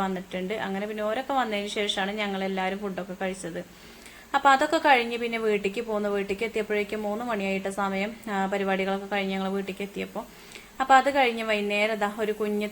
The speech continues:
തലക്കറി വെക്കുകയാണ് ട്ടോ. തലക്കറി ഭയങ്കര ഇഷ്ടമാണ് നമ്മളെ കണ്ണന്. അപ്പൊ ഇന്നോ മീൻകാരനെ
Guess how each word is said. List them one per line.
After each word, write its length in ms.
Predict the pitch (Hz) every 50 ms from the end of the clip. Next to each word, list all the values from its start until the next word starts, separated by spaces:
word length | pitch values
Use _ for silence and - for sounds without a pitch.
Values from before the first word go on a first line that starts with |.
| -
തലക്കറി 560 | 208 202 202 202 202 - - 214 208 226 240 - -
വെക്കുകയാണ് 460 | 202 202 196 - 202 190 185 185 185 185 190
ട്ടോ. 120 | 196 196 190 185 190 -
തലക്കറി 520 | 208 202 202 196 196 - - 208 208 220 220 220
ഭയങ്കര 480 | 202 190 190 196 196 202 202 208 214 214 214
ഇഷ്ടമാണ് 300 | 214 - - - 190 185 190
നമ്മളെ 220 | 185 185 185 185 -
കണ്ണന്. 340 | 196 190 185 180 180 180 180 - - 185
അപ്പൊ 120 | 185 - 190 190
ഇന്നോ 220 | 190 190 190 190 196 - _ _ - _ _ _ _ - - - - 233
മീൻകാരനെ 600 | 240 240 240 233 226 226 220 220 214 220 233 240